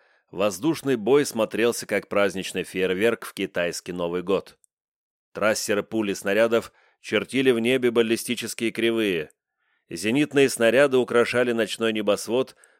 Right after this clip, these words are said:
причудливыми огненными цветками разрывов. Горящие самолёты падали на землю огненными змеями.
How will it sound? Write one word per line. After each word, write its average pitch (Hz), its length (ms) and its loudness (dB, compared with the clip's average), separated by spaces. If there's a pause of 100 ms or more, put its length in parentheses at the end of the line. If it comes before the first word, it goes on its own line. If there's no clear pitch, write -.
причудливыми 131 880 0
огненными 120 560 -2
цветками 104 640 -2
разрывов. 101 720 -2 (800)
Горящие 98 600 0
самолёты 113 760 -2 (440)
падали 123 440 0
на 117 160 0
землю 117 580 -2
огненными 98 600 -4
змеями. 87 680 -4